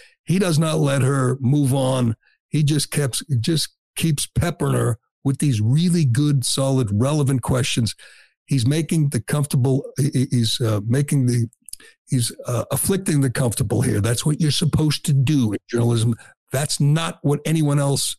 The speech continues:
in this room does. He's a one-man Washington press corps. I just want to play this minute,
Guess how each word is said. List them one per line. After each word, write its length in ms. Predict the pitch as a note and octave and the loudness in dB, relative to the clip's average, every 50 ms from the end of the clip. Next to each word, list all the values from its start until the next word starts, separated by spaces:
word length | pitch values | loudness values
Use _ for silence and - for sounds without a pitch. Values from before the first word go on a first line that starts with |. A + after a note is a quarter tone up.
| _ - | _ -4
in 180 | - D#3 D#3 D3+ | 0 2 2 2
this 220 | D3 C#3 B2 - | 2 2 0 0
room 380 | - B2 C3 C#3 C#3+ C3+ A#2+ A2+ | 0 0 2 2 2 2 2 2
does. 340 | G#2+ A#2+ - - - F2 G2+ | 0 0 0 -2 -2 -2 0
He's 160 | B2+ A#2+ B2+ | 0 0 2
a 100 | B2 A#2+ | 2 2
one-man 720 | A2 A2 B2 D3 D#3 D3+ C#3+ C#3 C#3+ C#3 C#3 C3+ B2 A2+ A2+ - - - - - _ _ _ - | 2 2 2 2 2 2 2 2 2 2 2 0 0 -2 -2 -6 -14 -20 -20 -20 _ _ _ -4
Washington 480 | B2 C3+ C3+ A#2+ - - B2+ A#2+ G#2+ | -2 0 0 -2 0 0 0 0 0
press 240 | - - B2 A2+ - | 0 0 -2 -2 -2
corps. 240 | - - A2+ A2 A2+ | -2 -2 0 0 0
I 40 | A2 | 0
just 200 | A2+ A#2+ - - | 0 0 0 0
want 140 | C3+ C3 B2+ | 0 0 0
to 40 | A2+ | -2
play 220 | - - - C#3+ | -2 -2 -2 0
this 240 | C#3 C3 C3 - - | 0 0 0 0 0
minute, 460 | G#2 A2 C3 D#3 F#3+ G#3+ G#3 G3 - | 0 2 2 2 2 2 0 0 -4